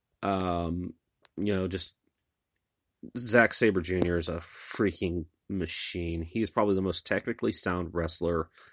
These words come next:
alive today, hands down. Um, the I W G P Intercontinental title was up for grabs as Tetsuya Nai-,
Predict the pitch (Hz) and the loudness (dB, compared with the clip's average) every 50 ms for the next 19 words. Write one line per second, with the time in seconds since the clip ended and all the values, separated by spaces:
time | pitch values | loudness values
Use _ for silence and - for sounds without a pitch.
0 | - _ _ _ - - 92 90 85 80 80 80 78 - - 92 80 69 73 73 | -20 _ _ _ -8 -4 -2 0 0 0 -2 -4 -6 -4 -4 -4 -4 -4 -6 -8
1 | - - - 82 _ _ _ _ _ _ _ _ _ _ _ _ _ - _ _ | -8 -10 -12 -16 _ _ _ _ _ _ _ _ _ _ _ _ _ -20 _ _
2 | - - - - 107 101 92 85 87 80 76 71 - - - _ _ _ _ - | -20 -16 -4 0 0 0 0 0 -2 -4 -6 -6 -6 -10 -12 _ _ _ _ -18
3 | - _ _ _ _ _ _ _ _ _ _ - _ _ - - - _ - _ | -18 _ _ _ _ _ _ _ _ _ _ -20 _ _ -6 -6 -6 _ -20 _
4 | - 110 110 104 98 87 85 82 87 92 - _ - - - - - - _ _ | -4 -2 0 2 2 0 0 0 -2 -4 -6 _ -20 -20 -20 -20 -20 -20 _ _
5 | _ _ _ _ _ _ _ _ - - 104 101 - 101 113 117 113 123 120 120 | _ _ _ _ _ _ _ _ -2 0 0 2 4 4 4 8 8 6 6 6
6 | 117 - - - 113 - - - - - 123 123 120 - - 113 107 - - 117 | 4 2 2 -2 -2 -2 -2 -6 -4 2 2 2 2 2 2 2 2 2 2 2
7 | 113 104 - - - - - 95 101 135 190 208 202 - - 92 87 90 95 101 | 2 2 0 -2 -4 -2 0 2 4 6 6 4 2 2 2 2 4 4 4 4
8 | 127 147 - _ _ _ - 107 107 92 - - _ _ - 104 98 - - - | 2 2 0 _ _ _ -2 0 2 2 2 -2 _ _ -4 -4 -4 -4 -4 -6
9 | - 95 90 85 98 92 90 90 101 117 110 101 92 87 85 - - - - - | 0 0 0 4 4 4 6 6 4 2 0 0 0 0 0 0 -4 -6 -10 -20
10 | - _ _ _ - 131 - - - - 127 123 120 107 98 95 95 113 139 156 | -20 _ _ _ 0 0 2 2 4 4 6 6 6 4 4 2 4 4 4 4
11 | 127 | 2